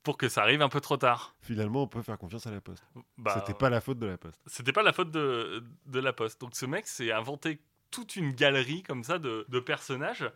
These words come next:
Speaker 1: Et il va en plus, en plus de ces désinformations, bah, il va faire parvenir aux Anglais des informations, notamment sur les moyens de cryptage des Allemands. Du,
Speaker 2: Ah bah oui.
Speaker 1: puisque lui,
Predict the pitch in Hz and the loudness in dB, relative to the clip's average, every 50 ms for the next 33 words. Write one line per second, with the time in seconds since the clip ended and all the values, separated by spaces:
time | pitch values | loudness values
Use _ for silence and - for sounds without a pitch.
0 | - - 190 240 220 - - - 175 160 143 156 190 214 208 175 139 127 - _ | 4 4 6 6 4 2 -4 -10 -8 -4 0 2 2 2 2 0 -2 -4 -6 _
1 | _ - - 214 254 269 - - - - _ _ _ - 143 135 - - - 180 | _ -12 -10 -8 -8 -6 -8 -8 -10 -12 _ _ _ 0 0 0 0 -2 -6 -4
2 | 190 175 - - 131 117 120 117 110 - - 113 107 107 107 107 107 95 - 113 | -4 -4 -6 -8 -8 -4 -4 -4 -4 -4 -4 -6 -4 -2 -2 -2 -2 -2 -2 -2
3 | 123 127 - 294 240 185 139 117 113 113 101 - - 139 117 - - 127 120 135 | -2 -2 -2 -2 -2 0 0 2 2 2 2 2 0 -4 -2 0 0 0 2 2
4 | 139 170 208 190 156 135 - - _ - - - - 127 131 117 107 104 101 117 | 2 2 0 -2 -4 -6 -12 -14 _ -16 -14 -8 -4 -2 -2 0 0 0 -2 -2
5 | 117 113 143 196 226 220 185 127 127 185 185 180 156 - 151 131 120 117 - - | -2 -2 -2 -2 -4 -4 -2 2 2 4 4 4 2 0 0 0 0 0 -2 -2
6 | 202 240 254 - 127 117 113 - 113 120 175 214 214 - - 156 139 120 117 117 | -6 -8 -8 -8 -6 -4 0 0 2 2 0 -2 -4 -6 -6 -4 -2 -2 -2 -2
7 | 107 107 107 104 104 107 117 117 123 131 131 - - - - 202 180 160 147 139 | -4 -4 -4 -4 -2 0 2 2 2 2 0 -4 -4 0 2 2 2 2 2 -4
8 | 131 - 123 123 117 113 117 117 127 123 127 127 123 - - - 113 107 107 110 | -8 -6 -2 -2 0 0 0 0 0 0 0 -2 -4 -8 -14 -16 -14 -8 -6 -4
9 | 104 101 101 101 101 101 101 104 120 117 104 101 123 147 127 - - - - - | -4 -4 -4 -4 -4 -4 -2 -2 -2 0 0 0 -2 -2 -4 -6 -12 -20 -20 -20
10 | _ - - 123 - - 139 131 143 165 | _ -10 -8 -6 -2 0 0 0 0 0